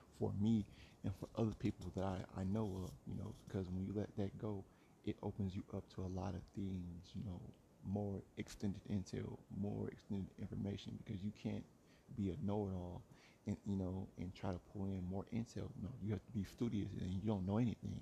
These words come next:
I don't know shit. I, I'm being used as a, a loud box right now. I'm being used as that loud box, that loudspeaker, you know, that, that short band wave to, you know, put out this transmission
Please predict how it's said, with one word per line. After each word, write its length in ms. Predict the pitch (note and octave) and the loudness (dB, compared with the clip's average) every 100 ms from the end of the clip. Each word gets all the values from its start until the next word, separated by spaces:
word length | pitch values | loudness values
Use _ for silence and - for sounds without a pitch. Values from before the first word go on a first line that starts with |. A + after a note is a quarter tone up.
| - | 0
I 60 | |
don't 120 | A#2 F#2+ | 2 2
know 120 | F2+ | 0
shit. 260 | - - - - - - - - - - - - - | -2 -2 -4 -12 -14 -12 -12 -12 -12 -14 -14 -12 -2
I, 120 | G#2 - | 0 2
I'm 160 | G2+ B2 | 4 4
being 320 | G#2+ G2 F#2+ | 6 4 6
used 540 | A2 G2+ F#2 - - - - | 4 4 0 -8 -14 -14 2
as 360 | F#2+ F#2 F#2+ - | 4 4 0 -2
a, 360 | - F#2 F2+ - - - | -2 0 0 -2 -6 -4
a 80 | F#2+ | -2
loud 300 | F#2+ G2+ A2 - | 2 4 4 0
box 380 | - - - - - | -6 -10 -10 -12 0
right 180 | F#2 E2+ - | 2 2 0
now. 160 | - - - | -4 -6 0
I'm 120 | G#2+ | 4
being 240 | A2+ A2 | 6 6
used 280 | G2 G2 - | 6 4 2
as 120 | - F#2 | 2 6
that 200 | F#2 F#2+ | 6 6
loud 240 | F#2+ F#2+ - | 4 2 2
box, 200 | - - | -2 -2
that 180 | - - | -2 0
loudspeaker, 600 | F#2+ F#2 F2+ - F#2 G2 - - - - | 2 2 2 0 2 2 0 -8 -16 -4
you 80 | - | 0
know, 80 | - - | 0 6
that, 200 | F#2+ - - | 4 4 0
that 160 | F2+ | 2
short 340 | - - G2+ - | 2 4 4 4
band 320 | F#2 G2 G2 | 4 6 4
wave 300 | F#2+ F2 - | 4 4 2
to, 120 | F#2+ | 2
you 200 | E2+ - | 0 0
know, 240 | F#2 G2 - - - - - | 0 -2 -4 -12 -20 -20 12
put 140 | - G2 | 12 12
out 180 | G2 | 4
this 160 | - G2 | 2 0
transmission 600 | - G2+ G#2 A2 D3 G#2+ | 4 4 6 4 2 0